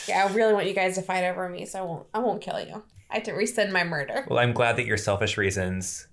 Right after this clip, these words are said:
Speaker 2: leave me to live another day.
Speaker 1: You're welcome. All right, last one.
Speaker 2: Okay.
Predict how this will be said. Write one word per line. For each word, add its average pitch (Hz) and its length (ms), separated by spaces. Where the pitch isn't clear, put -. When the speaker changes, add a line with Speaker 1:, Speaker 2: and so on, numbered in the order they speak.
Speaker 2:
leave 98 240
me 95 140
to 98 120
live 92 180
another 90 220
day. 95 320
Speaker 1:
You're 370 120
welcome. 240 680
All 233 60
right, 202 140
last - 240
one. 170 320
Speaker 2:
Okay. 98 180